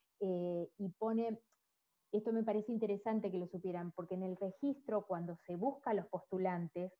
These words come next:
¿qué se llena? Las características del niño.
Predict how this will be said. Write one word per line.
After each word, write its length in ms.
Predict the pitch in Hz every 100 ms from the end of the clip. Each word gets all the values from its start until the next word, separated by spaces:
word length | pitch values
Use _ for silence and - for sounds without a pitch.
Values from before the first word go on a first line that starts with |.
| _ _ _ _ _ _
¿qué 120 | 302
se 180 | 285 277
llena? 400 | 202 180 170 160 -
Las 120 | 185
características 640 | 202 196 240 233 247 233
del 160 | 196 185
niño. 380 | 214 208 165